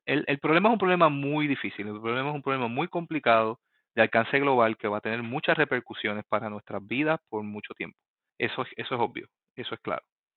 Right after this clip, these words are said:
Pero tiene una solución. Y nosotros, como personas, tenemos que hacer caso a lo que dicen los expertos en salud pública, los expertos en virología, en epidemiología, en manejo de desastres. Tenemos que seguir esas indicaciones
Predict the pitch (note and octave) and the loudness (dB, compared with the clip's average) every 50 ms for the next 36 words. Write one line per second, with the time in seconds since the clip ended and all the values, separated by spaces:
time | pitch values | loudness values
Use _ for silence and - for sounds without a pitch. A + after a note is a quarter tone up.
0 | _ _ _ _ _ _ _ _ _ _ _ _ _ _ _ _ - B2+ B2+ - | _ _ _ _ _ _ _ _ _ _ _ _ _ _ _ _ 2 2 4 2
1 | C3+ C#3 D3+ D#3+ D#3+ - F#3+ F#3 G3 - C3+ - - - _ _ _ _ _ C3 | 0 -2 -2 -2 -2 -2 -4 -4 -4 -4 -8 -8 -8 -12 _ _ _ _ _ 0
2 | C3 C3 B2+ B2+ B2+ B2 A#2+ B2 B2 B2+ B2+ - - C3+ C3 A#2+ - D3 D#3 D3+ | 0 2 2 2 2 0 0 -2 -4 -6 -8 -6 -4 -4 -4 -2 0 -2 -2 -2
3 | D#3 D#3+ - _ - C3 C3 B2 - A#2+ A#2 - - E3+ G3+ G#3 - - B2 B2 | -4 -10 -10 _ -4 -4 -4 -2 -2 -2 -2 0 2 2 2 2 2 2 2 2
4 | B2 B2 B2 - - - C#3 C3+ C3 C3 B2 B2 A#2+ A#2+ - - - _ _ _ | 2 0 -2 -4 0 2 2 4 4 4 4 2 0 -2 -6 -8 -16 _ _ _
5 | _ _ - A#2 A#2 - A#2+ A#2 A2+ - D3+ E3+ F#3+ F3+ - E3 E3 E3 - - | _ _ -2 -2 0 0 -2 -2 4 10 12 12 12 10 6 0 0 0 -2 -6
6 | _ _ _ _ _ _ A#2 A#2+ C3 C#3 D3+ C#3 C3+ B2 A2+ A#2 A#2+ - D3 D3 | _ _ _ _ _ _ 10 10 10 10 8 4 2 2 0 0 0 -4 -2 0
7 | D3+ D#3 D#3+ - - C3 A#2+ - D3 C#3+ C#3+ - - C#3 C#3+ C#3 - C#3 B2 B2 | 0 0 0 -2 0 -2 -2 0 -2 -4 -4 -2 -2 -2 -2 -2 -4 -2 -2 -2
8 | B2 A#2 B2+ A#2+ A#2+ A2+ A2 A2 - - G#2 - B2 A#2 B2+ B2+ B2 B2 B2+ B2+ | 0 0 0 0 0 0 -2 -4 -4 -6 -4 -4 -6 -8 -6 -4 -2 -2 -2 -2
9 | C#3 C3 C3 B2 A#2 A2+ A2+ G#2+ - A2+ A2 A2 A2 A2 A2 A2+ A#2+ B2 A#2+ A2 | -2 0 0 0 0 0 -2 -4 -4 -4 -4 -2 -4 -4 -4 -4 -2 -2 -2 -2
10 | G#2+ G#2+ G#2+ G#2 G#2 G2 A2+ A#2+ B2 B2+ A#2 A2+ A2+ A2+ A2+ A2 A2 - A2+ G#2 | -2 -2 -4 -6 -10 -10 -8 -8 -10 -8 -8 -6 -4 -2 -2 -2 0 0 0 -2
11 | - _ - C3+ - _ _ _ _ _ _ _ - A2 A2+ A#2 - - - - | -2 _ -12 -16 -16 _ _ _ _ _ _ _ -6 -4 -4 -4 -4 -6 0 2
12 | B2 B2 C3 D#3+ E3 - F3 D#3+ D#3 D3 D3 C3+ - B2+ - - A#2+ A2+ A2 A2 | 2 4 4 4 2 2 0 -2 0 -2 -2 -2 -2 -2 -2 -2 -6 -6 -6 -6
13 | A2+ A#2+ | -8 -12